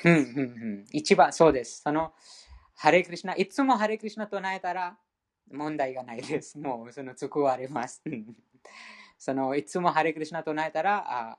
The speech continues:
うん。あ、一秒も、その、うん。そう、そうすることで自然に、あ、その意識がその中に、い-、あ、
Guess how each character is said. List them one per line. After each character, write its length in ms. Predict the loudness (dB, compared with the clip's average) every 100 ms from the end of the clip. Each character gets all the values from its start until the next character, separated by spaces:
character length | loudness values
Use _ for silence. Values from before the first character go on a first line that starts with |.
| -16
う 40 |
ん。 180 | -14 -14 _ _ _ _
あ、 400 | -8 -6 -6 -8 _ _ -20
一 260 | -12 -6 -2
秒 180 | 0
も、 220 | 2 2 0
そ 120 | -4
の、 240 | -12 -14 _ _ -20 -20 _ _ _
う 60 | -14
ん。 180 | -14 -16 _ -6
そ 220 | 0 0
う、 40 | 0
そ 120 | -4
う 60 |
す 80 | -2
る 80 | -2
こ 120 | -2
と 100 | -2
で 80 | -4
自 180 | -2 0
然 240 | 2 2
に、 180 | -2 -10 _ _ _
あ、 180 | -8 -8
そ 120 | -8
の 100 | -10
意 80 | -10
識 220 | -10 -2
が 280 | 2 2 2
そ 120 | -8
の 80 | -10
中 320 | -6 -2 -2
に、 200 | -4 -10 -20 _ -20
い-、 880 | -16 -14 -14 -14 -18 -16 -14 -12 -10
あ、 440 | -8 -8 -10 -12